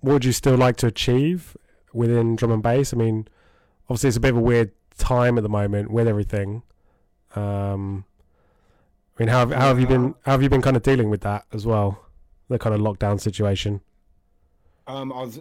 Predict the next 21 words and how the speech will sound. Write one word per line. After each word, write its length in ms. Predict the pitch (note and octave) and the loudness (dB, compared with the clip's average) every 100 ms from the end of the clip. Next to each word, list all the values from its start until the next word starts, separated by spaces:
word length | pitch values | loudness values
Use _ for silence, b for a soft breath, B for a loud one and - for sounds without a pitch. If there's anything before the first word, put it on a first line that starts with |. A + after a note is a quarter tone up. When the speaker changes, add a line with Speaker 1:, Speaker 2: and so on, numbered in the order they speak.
| - | -20
Speaker 2:
extremely 760 | - - C#3+ B2 B2 A#2+ A2 _ _ - | -20 -14 -10 -8 -8 -8 -10 _ _ -20
optimistic 720 | A#2 - A#2 G#2+ - G#2 G2 | -20 -16 -14 -14 -16 -20 -18
and 180 | G2+ G2 | -18 -18
positive 580 | - G#2+ G#2 F2+ F#2+ F#2 | -16 -16 -16 -16 -18 -20
until, 420 | F#2+ - F#2+ F#2 F#2 | -20 -20 -18 -16 -18
like, 200 | F#2 E2 | -18 -18
last 340 | F2+ F2 - | -18 -20 -20
week 400 | F2+ - - - - - - - - - - - | -20 -20 -20 -20 -20 -20 -20 -20 -20 -20 -20 -20
when 380 | F2 F2+ F2 D#2 _ _ _ | -18 -18 -20 -20 _ _ _
they 140 | F2+ | -20
come 180 | F2+ F#2 | -20 -18
out 180 | F2+ D#2 | -16 -16
and 60 | D#2 | -16
basically 440 | E2 - - F2 | -20 -20 -20 -20
said, 240 | F2+ E2+ E2 | -20 -20 -20
like, 340 | D2 B1+ _ _ _ | -20 -20 _ _ _
the 60 | G2+ | -20
whole 260 | G2+ F2+ | -20 -20
industry 420 | F2 E2+ E2+ E2 E2 | -20 -20 -20 -20 -20
is 60 | |
not 140 | D2+ | -20